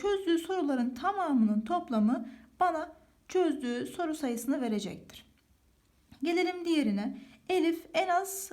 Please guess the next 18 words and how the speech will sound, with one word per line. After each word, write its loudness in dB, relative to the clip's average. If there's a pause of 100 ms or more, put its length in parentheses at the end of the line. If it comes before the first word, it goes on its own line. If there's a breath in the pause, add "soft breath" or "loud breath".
hangi 0
gün 4
soru -2
çözmüştür -2
diyor. -2 (400 loud breath)
Bakalım 0
çözdüğü 0
soru -4
sayısı -4
en 2
az -2
hangi 4
günde? -2 (280 loud breath)
Pazartesi 2
günü 2
yüz 2
yetmiş 0
beş. -10